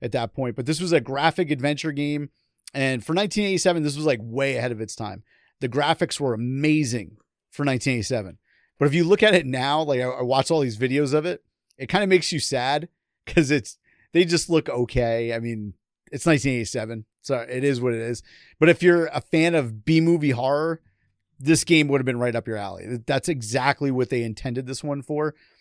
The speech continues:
This was one of the first adventure games that I remember playing where you didn't have to type in the commands in your adventure game.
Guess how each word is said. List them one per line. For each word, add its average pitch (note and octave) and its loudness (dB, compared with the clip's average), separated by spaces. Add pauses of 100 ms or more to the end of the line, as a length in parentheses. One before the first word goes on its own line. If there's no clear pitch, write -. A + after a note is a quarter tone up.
(280)
This D3+ -2
was G3 -4
one G3 0
of F3+ -4
the C3+ -6 (200)
first F#3 0
adventure D3 -2
games C3+ -4
that B2+ 0
I B2 -2
remember C3+ 0
playing C#3 -4 (240)
where C3 2
you C#3+ 2
didn't D#3+ 2
have E3 0
to C#3 -2
type D#3 0
in D3+ -2
the D3 -2
commands B2 -6
in A#2 -6
your A2+ -6
adventure A2 -8
game. G2 -16